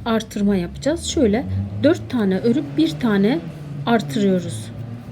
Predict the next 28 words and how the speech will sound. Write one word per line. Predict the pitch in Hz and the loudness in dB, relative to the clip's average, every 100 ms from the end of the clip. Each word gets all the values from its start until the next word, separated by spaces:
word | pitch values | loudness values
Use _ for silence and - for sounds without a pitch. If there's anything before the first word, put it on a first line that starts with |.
| - - - | -12 -12 -12
Sıra | - 294 262 | -2 2 4
sonuna | - 226 202 196 | 4 2 2 2
kadar | 190 190 202 | 0 0 -2
bu | |
şekilde | 214 226 - 190 180 | 0 0 0 -2 0
öreceğiz. | 180 214 240 247 269 | 0 0 0 2 2
Sıra | 262 269 277 | 2 2 2
sonuna | 277 254 202 | 2 2 2
geldiğimizde, | 180 214 214 208 202 185 - 170 165 | 2 2 0 2 2 0 -2 -6 -4
yani | 185 185 180 | -4 -2 -2
on | 214 254 | 4 4
ikinci | 269 247 202 | 4 0 0
sıranın | - 202 185 | -2 0 2
sonuna | 185 190 180 175 | 0 0 -2 -2
geldiğimizde | 180 214 202 185 180 170 - 226 269 - - - - - | 0 2 2 0 -2 -2 -2 -2 -4 -12 -18 -16 -14 0
otuz | 226 - 269 | 0 2 2
altı | 277 269 339 | 4 2 -2
tane | 320 254 247 | 0 2 2
sık | 240 214 - | 0 -4 0
iğnemiz | 202 185 175 165 | 2 2 0 -2
olacak. | 175 170 175 165 - - | -4 -4 -6 -8 -14 -10
Bir, | 220 202 - | -4 -2 -4
iki, | 196 - | -10 -8
üç, | 196 240 - - | -6 -6 -6 -2
dört | 214 196 - | 0 0 -2
ördüm, | 185 175 196 262 | -2 -2 0 2
bir | 226 180 190 | 2 -2 -2
artırdım. | 185 - 190 180 262 | -4 -6 -10 -2 -2